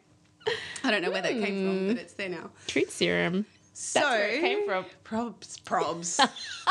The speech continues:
Speaker 2: <laughs>
Speaker 1: Dead set.
Speaker 2: Listen to her.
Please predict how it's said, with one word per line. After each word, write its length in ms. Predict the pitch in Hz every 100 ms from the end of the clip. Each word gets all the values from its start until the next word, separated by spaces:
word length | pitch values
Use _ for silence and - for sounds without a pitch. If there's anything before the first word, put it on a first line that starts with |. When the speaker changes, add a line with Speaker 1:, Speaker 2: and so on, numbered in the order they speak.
| - - _
Speaker 2:
<laughs> 640 | _ _ _ _ _ _
Speaker 1:
Dead 220 | - 226 208
set. 500 | - 320 370 - 208
Speaker 2:
Listen 560 | 277 302 359 440 403
to 120 | 370 339
her. 320 | 220 170